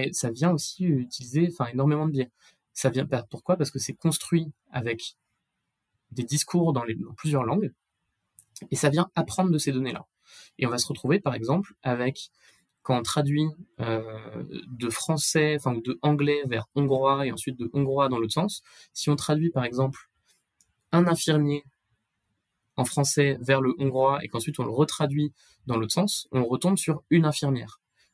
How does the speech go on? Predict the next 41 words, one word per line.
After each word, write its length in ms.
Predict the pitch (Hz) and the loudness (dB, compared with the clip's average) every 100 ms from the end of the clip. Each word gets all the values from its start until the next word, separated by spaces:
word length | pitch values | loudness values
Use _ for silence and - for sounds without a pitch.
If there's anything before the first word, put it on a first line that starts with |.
| - | -2
De 60 | 123 | 2
la 100 | 127 | 4
même 180 | 143 | 4
manière, 320 | 143 135 170 175 | 2 2 0 0
si 120 | 139 | -2
on 100 | 120 | -2
fait 160 | 139 | 0
la 120 | 131 120 | 0 -2
même 80 | |
chose 200 | 113 131 | -4 -4
avec 160 | 113 113 | -4 -4
docteur, 480 | 127 - 151 196 - _ - _ _ | -6 0 0 0 -8 _ -20 _ _
si 160 | - 139 | -2 0
on 60 | 127 | 2
met, 280 | 127 117 117 _ _ _ _ - | 0 -4 -10 _ _ _ _ -6
euh, 480 | 127 113 113 110 107 - - | -4 -2 -4 -6 -8 -4 4
une 180 | 185 175 | 6 6
docteur 560 | 160 - 151 147 - _ _ - | 2 2 2 2 -4 _ _ -10
et 60 | - | -2
qu'on 140 | 120 | -2
traduit 280 | - 135 139 | 0 0 0
ça 360 | - 139 139 - | 2 2 0 -4
dans 100 | 123 | -4
une 140 | 117 123 | -2 -4
autre 100 | - | -2
langue 180 | 131 120 | -2 -4
et 40 | |
qu'on 160 | - 110 | -6 0
revient 280 | 131 147 151 | 2 2 2
dans 80 | 123 | 0
la 100 | 117 | -2
langue 140 | 113 | -6
initiale, 420 | 113 110 151 175 - | -8 -4 0 0 -2
on 100 | 120 | -8
retombe 260 | 117 156 175 | -4 -2 0
sur 180 | 139 - - | -2 -6 -2
un 100 | 139 | 0
docteur. 420 | 127 - - - _ - - _ 120 | 0 -4 -12 -16 _ -20 -20 _ -8
Donc 160 | - - | -6 -2
l'algorithme 640 | 131 135 135 135 180 127 | 2 2 4 2 2 0
va 220 | 113 120 | -2 -4